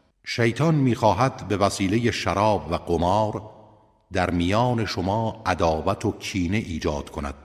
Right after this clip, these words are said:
و شما را از یاد خدا و از نماز باز دارد.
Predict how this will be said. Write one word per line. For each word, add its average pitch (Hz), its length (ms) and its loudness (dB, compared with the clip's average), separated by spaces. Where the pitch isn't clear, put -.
و 92 80 -2
شما 90 480 0
را 92 200 2
از 73 340 -6
یاد 110 400 2
خدا 85 580 0
و 90 40 0
از 82 300 -6
نماز 85 760 -2
باز 78 360 -2
دارد. 69 300 -10